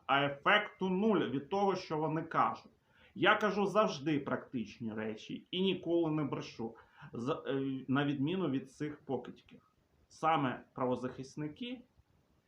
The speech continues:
і ю-, і адвокати. Це покидьки, які вам брешуть. Чому вони вам брешуть? Тому що в більшості не розуміють, що таке Т Ц К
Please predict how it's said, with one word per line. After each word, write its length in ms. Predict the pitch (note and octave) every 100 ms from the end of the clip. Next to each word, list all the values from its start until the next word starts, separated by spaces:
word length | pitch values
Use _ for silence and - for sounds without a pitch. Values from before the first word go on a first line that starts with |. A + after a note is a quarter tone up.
| _
і 100 | -
ю-, 440 | C3+ B2+ C3+ - - _ _
і 140 | D3+ C#3+
адвокати. 800 | B2+ A#2 C3+ C#3+ A#2+ F#2+ - - _ _ _ _ _ _ _ _ _
Це 160 | - F#3+
покидьки, 680 | G3 G#3+ - A2 - -
які 300 | A2 A#2 -
вам 240 | D3 E3 D#3+
брешуть. 580 | G3 C#3 - - - _ _
Чому 320 | - - G#3+ A#3+
вони 220 | G3+ D3
вам 240 | B2 G#2+
брешуть? 500 | G2+ - - - _ _ _ - - - - - - _ _ _ _ _ _ _ _ - - - - - -
Тому 320 | - E3+ A#3 A#3+
що 500 | - G#3 G#3 F3+ - _ _ _ _ _ _ _ - -
в 200 | A2+ B2
більшості 920 | F#3+ B3+ C4 A3+ G3+ - - C#3 - - _
не 180 | D#3+ G#3
розуміють, 560 | A3 G3 A3+ A3+ A3 G3
що 160 | -
таке 320 | F#3+ F#3+ F#3
Т 160 | E3+ E3
Ц 200 | - D#3+
К 340 | - - -